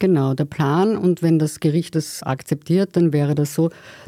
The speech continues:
dass das Unternehmen einen Sanierungsplan erstellt. Dafür wären dann neunzig Tage Zeit. Und dann müssen die Gläubiger zusammentreten und entscheiden, ob sie diesen Sanierungsplan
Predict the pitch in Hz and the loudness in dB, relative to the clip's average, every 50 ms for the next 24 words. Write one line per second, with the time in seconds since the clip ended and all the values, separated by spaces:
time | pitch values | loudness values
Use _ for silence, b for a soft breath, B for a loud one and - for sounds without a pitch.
0 | B - 160 - - 170 - 165 156 160 - 165 156 151 147 147 156 156 156 160 | B -4 -4 -2 -2 -2 0 0 0 0 2 2 2 4 4 4 4 4 4 4
1 | 156 - 143 139 139 139 135 - - 135 139 151 190 220 240 233 233 233 - - | 2 2 0 0 0 0 0 0 0 0 2 2 2 2 2 2 0 0 0 -2
2 | 214 196 196 196 196 196 - - 175 180 175 170 175 175 160 - - 156 147 151 | 0 0 2 2 0 0 -2 -2 0 0 0 0 -2 -4 -4 -2 -2 -2 0 0
3 | 147 139 131 143 139 139 135 127 131 135 - - 139 - - 147 131 127 135 - | 0 0 2 2 2 2 2 2 0 -2 -4 -6 -10 -6 -6 -4 -4 -4 -6 -8
4 | - - 135 135 156 190 185 180 180 165 - 147 151 165 165 160 - - 165 147 | -6 -4 -2 -2 -2 0 0 0 0 0 2 2 2 2 2 0 0 -2 -2 -2
5 | 165 - - 139 131 135 135 151 135 143 143 - 143 - - 127 139 180 190 185 | -2 -2 -2 -2 -2 0 -2 -2 -2 -2 -4 -6 -6 -6 -4 -2 0 0 0 -2
6 | - - 170 170 170 - 175 160 151 147 147 143 - 131 127 135 156 156 143 - | -2 -2 -2 -2 0 0 0 0 2 0 0 -2 -2 -2 0 0 0 0 0 -2
7 | - 151 139 139 139 151 147 143 - 135 135 135 135 139 139 143 139 - - - | -4 -4 -4 -2 -2 -2 0 0 2 2 2 2 2 2 2 2 0 0 -2 -4
8 | 143 127 123 131 135 127 | -2 0 2 2 0 0